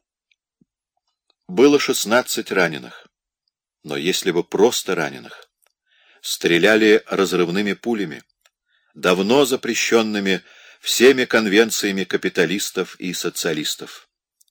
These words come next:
Пули выходили из тел воронками, разворачивали внутренности, челюсти,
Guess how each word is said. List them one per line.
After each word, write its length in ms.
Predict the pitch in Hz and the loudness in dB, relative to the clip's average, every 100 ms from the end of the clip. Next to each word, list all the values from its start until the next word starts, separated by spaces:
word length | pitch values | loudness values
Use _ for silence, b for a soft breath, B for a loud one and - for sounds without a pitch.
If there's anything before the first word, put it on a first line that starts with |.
| _ _ _ _ - | _ _ _ _ -2
Пули 360 | 113 139 131 | 4 6 6
выходили 600 | 117 104 - 95 110 113 | 4 2 2 0 0 -2
из 280 | 110 80 - | -2 -4 -6
тел 340 | - 110 110 - b b b | 2 4 4 0 b b b
воронками, 760 | - 92 120 110 - 80 65 _ _ _ _ _ _ | 0 4 4 2 -4 -10 -12 _ _ _ _ _ _
разворачивали 840 | - 82 78 78 98 - 101 92 87 | -4 -4 0 2 2 2 0 0 0
внутренности, 880 | 76 92 220 - 80 - - - - B B | -2 -4 -4 -8 -8 -10 -14 -16 -20 B B
челюсти, 760 | - - 110 107 - - 64 | -4 2 4 2 -2 -10 -14